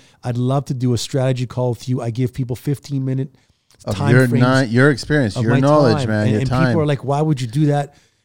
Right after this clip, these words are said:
Speaker 1: Because I believe in karma, where if I give ten, fifteen minute strategy sessions and ten people don't get a program with me and five do, those ten will say, "Wow, he wasn't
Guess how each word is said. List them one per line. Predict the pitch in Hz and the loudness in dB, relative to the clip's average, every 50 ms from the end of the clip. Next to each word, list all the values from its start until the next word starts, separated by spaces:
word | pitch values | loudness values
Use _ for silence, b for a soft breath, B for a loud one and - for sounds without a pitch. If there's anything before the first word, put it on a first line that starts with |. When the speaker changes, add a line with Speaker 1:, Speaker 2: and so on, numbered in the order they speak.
| _ | _
Speaker 1:
Because | - 143 - 147 123 - - | -10 -6 -4 -4 -4 -4 -4
I | 139 143 156 170 | -4 -2 -2 -2
believe | 160 143 175 175 170 160 151 147 143 143 147 131 - _ _ | -2 -2 -2 -2 -2 -2 -2 -2 -2 -2 -2 -4 -6 _ _
in | - 131 127 127 123 | -8 -6 -4 -4 -6
karma, | - - 147 143 143 143 139 135 127 | -8 -8 -6 -6 -4 -4 -4 -4 -4
where | 120 123 120 120 120 117 - b b b b b | -4 -2 -2 -2 -2 -4 -6 b b b b b
if | 127 123 - - | -8 -6 -4 -4
I | 143 147 156 | -2 -2 -2
give | 143 135 156 143 143 139 113 - _ _ _ _ - | -2 -2 -2 -2 -2 -2 -4 -8 _ _ _ _ -8
ten, | - - 190 196 214 208 | -4 -2 0 2 0 0
fifteen | - - 208 185 - - - - 175 165 160 151 | -2 -2 -4 -4 -4 -6 -8 -6 -4 -4 -2 -2
minute | 151 147 147 147 160 _ _ _ _ _ | -2 -2 -2 -2 -4 _ _ _ _ _
strategy | - - - - 160 151 135 139 143 135 143 | -12 -12 -8 -6 -4 -2 -2 -2 -2 -2 -4
sessions | 135 - 131 127 120 - - 127 123 127 120 - - _ _ _ _ _ _ - | -4 -4 -2 -2 -4 -4 -2 -2 -2 -2 -4 -6 -10 _ _ _ _ _ _ -10
and | 117 113 113 117 107 - _ _ _ - | -6 -4 -4 -4 -6 -8 _ _ _ -12
ten | - - 147 151 147 | -6 -4 -2 -2 -2
people | - 160 156 131 147 143 135 | -2 -4 -2 -2 -2 -2 0
don't | 120 131 127 127 117 | 0 -2 -2 -2 -2
get | - 131 123 | -2 -4 -4
a | 120 | -4
program | - - 120 120 117 117 117 | -4 -4 -4 -2 -2 -2 -2
with | 120 107 - 113 | -4 -4 -4 -6
me | 104 | -8
and | 90 - | -8 -8
five | - - 135 117 120 120 107 98 | -10 -10 -6 -4 -4 -4 -6 -6
do, | 104 123 120 113 110 107 - b b b b b b | -6 -4 -4 -2 -2 -4 -6 b b b b b b
those | 110 117 135 165 160 - | -8 -4 -4 -4 -4 -6
ten | - - - 170 160 165 160 151 | -8 -8 -6 -4 -4 -2 -2 -2
will | 135 123 107 | -4 -4 -6
say, | - - 123 | -6 -6 -6
"Wow, | 110 107 123 160 156 113 | -4 -4 -4 -4 -4 -4
he | 92 107 107 | -4 -4 -4
wasn't | 117 127 123 110 123 123 - | -2 -2 -2 -2 -4 -6 -6